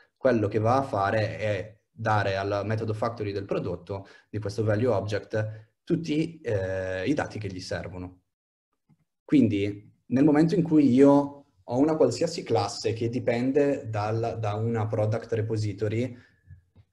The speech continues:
a me basta iniettare l'interfaccia, so che quel metodo mi torna quell'oggetto, non mi interessa qual è, eh, l'implementazione specifica, la posso cambiare in futuro. Ora arriva la parte tricky, nel senso, questa cosa qua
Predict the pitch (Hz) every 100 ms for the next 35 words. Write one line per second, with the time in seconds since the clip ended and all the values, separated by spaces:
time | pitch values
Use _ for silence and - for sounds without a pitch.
0 | - 131 139 123 113 127 127 127 131 131
1 | 123 120 127 113 - 127 127 113 117 117
2 | 117 113 127 123 110 110 110 110 110 110
3 | 135 110 95 123 113 127 123 113 110 95
4 | - 113 107 98 98 98 - 98 92 90
5 | 90 92 104 107 101 95 95 104 - 98
6 | 95 90 - 139 - 101 104 107 98 -
7 | - 110 101 85 90 - 107 87 - _
8 | _ _ _ _ _ _ _ _ - _
9 | - - - - 202 220 160 139 143 -
10 | 117 - 113 120 110 120 113 113 127 117
11 | 131 113 107 98 - - - - - _
12 | _ _ - - _ - 202 208 233 196
13 | 165 120 104 104